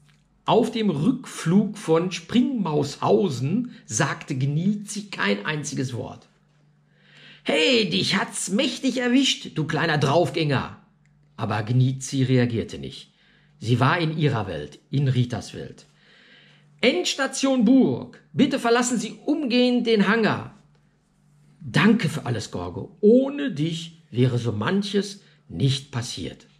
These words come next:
Bis dann.“ Gnizi nahm die dreihundertdreiunddreißig Stufen mit einer Leichtigkeit, die sich selbst verwundern ließ.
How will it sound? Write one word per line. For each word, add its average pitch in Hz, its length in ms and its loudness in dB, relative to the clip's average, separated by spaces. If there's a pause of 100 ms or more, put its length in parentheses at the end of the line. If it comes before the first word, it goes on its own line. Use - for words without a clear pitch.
(480)
Bis - 260 -8
dann.“ 117 280 -2 (960)
Gnizi 175 480 2
nahm 170 340 2
die 143 140 0
dreihundertdreiunddreißig 170 1000 0
Stufen 165 240 -4
mit 170 100 -2
einer 170 240 -2
Leichtigkeit, 202 1700 0 (920)
die 185 140 4
sich 165 300 0
selbst - 580 -2 (580)
verwundern 120 520 2
ließ. - 380 -16